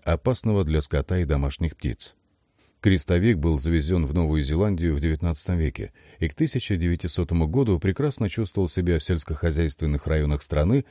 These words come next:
как на южном, так и на северном острове. Растение не только убивало скот и лошадей.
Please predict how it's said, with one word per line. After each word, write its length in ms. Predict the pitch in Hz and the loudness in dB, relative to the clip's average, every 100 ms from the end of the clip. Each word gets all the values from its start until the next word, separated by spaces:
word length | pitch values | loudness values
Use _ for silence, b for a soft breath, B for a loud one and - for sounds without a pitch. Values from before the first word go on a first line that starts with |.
| b b | b b
как 240 | 82 - | -2 2
на 80 | 87 | 2
южном, 400 | 131 151 123 104 | 2 2 0 0
так 200 | 151 - | -2 0
и 40 | |
на 120 | 101 | 0
северном 480 | 76 98 87 80 73 - | 0 0 0 0 -2 -2
острове. 500 | 65 - 120 107 107 _ _ _ _ _ | -6 -6 -8 -10 -12 _ _ _ _ _
Растение 500 | 87 95 139 131 117 | 0 0 4 4 4
не 140 | 104 104 | 4 2
только 320 | 143 127 117 | 2 2 0
убивало 540 | - 98 92 98 98 | 0 2 4 4 4
скот 340 | 87 - 92 87 | 2 -2 -2 0
и 20 | |
лошадей. 520 | 78 - 67 57 - | 0 0 -2 -4 -10